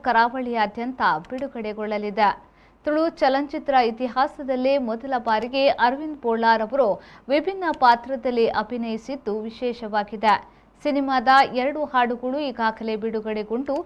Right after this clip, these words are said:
ಜನರ ಮೆಚ್ಚುಗೆಗೆ ಪಾತ್ರವಾಗಿದೆ. ಇನ್ನು ಸಿನಿಮಾಕ್ಕೆ ನಿತ್ಯಾನಂದ ನರಸಿಂಗಿ ಮತ್ತು ಉಮೇಶ್ ಪ್ರಭು ಮಾಣಿಬೆಟ್ಟು ನಿರ್ಮಾಪಕರಾಗಿದ್ದು, ಸಿನಿಮಾದ ನಿರ್ದೇಶಕ ಶ್ರೀಶಾ ಎಳ್ಳಾರೆ ಆಕ್ಷನ್ ಕಟ್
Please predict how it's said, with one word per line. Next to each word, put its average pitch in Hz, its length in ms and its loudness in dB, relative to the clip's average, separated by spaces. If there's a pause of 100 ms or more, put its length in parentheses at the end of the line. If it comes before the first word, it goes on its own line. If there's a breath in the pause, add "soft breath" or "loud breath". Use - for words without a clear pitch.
(380 loud breath)
ಜನರ 277 240 6 (200)
ಮೆಚ್ಚುಗೆಗೆ 254 580 -4 (120)
ಪಾತ್ರವಾಗಿದೆ. 214 720 0 (260)
ಇನ್ನು 294 140 0 (100)
ಸಿನಿಮಾಕ್ಕೆ 339 540 -2 (100)
ನಿತ್ಯಾನಂದ 254 560 0 (100)
ನರಸಿಂಗಿ 226 480 -4 (120)
ಮತ್ತು 240 220 -2 (200)
ಉಮೇಶ್ 302 280 -4 (100)
ಪ್ರಭು 226 360 -2
ಮಾಣಿಬೆಟ್ಟು 214 500 -6 (120)
ನಿರ್ಮಾಪಕರಾಗಿದ್ದು, 220 1000 -4 (440 loud breath)
ಸಿನಿಮಾದ 349 420 -2 (220)
ನಿರ್ದೇಶಕ 254 580 -4 (280)
ಶ್ರೀಶಾ 302 360 -2 (160)
ಎಳ್ಳಾರೆ 214 400 0 (220)
ಆಕ್ಷನ್ 285 420 -8
ಕಟ್ 262 240 0